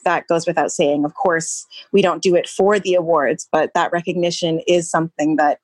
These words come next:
uh, is lovely to receive. But doing it for a show that I was so passionate about and that is, I'm still carrying in my heart and in my soul today as we navigate these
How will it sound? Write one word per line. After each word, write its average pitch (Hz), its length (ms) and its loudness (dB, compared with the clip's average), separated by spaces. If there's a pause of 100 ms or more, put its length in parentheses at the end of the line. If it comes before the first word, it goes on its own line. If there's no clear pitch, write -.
uh, 147 340 0 (380)
is 175 160 2
lovely 202 320 2
to 233 120 2
receive. 233 540 2 (680)
But 196 220 0 (340)
doing 269 240 4
it 247 140 0
for 233 120 2
a 214 60 0
show 196 220 0
that 190 120 0
I 170 120 2
was 175 200 -2
so 190 180 0 (120)
passionate 190 380 -2
about 226 340 2
and 185 140 -2
that 170 160 0
is, 185 360 -2
I'm 185 160 0
still 190 300 -2
carrying 185 460 -2
in 180 80 -2
my 165 180 -6
heart 180 200 -2
and 175 80 -6
in 170 80 -4
my 175 100 -4
soul 175 260 0
today 180 440 2
as 202 140 0
we 180 100 0
navigate 170 460 -2
these 165 200 -4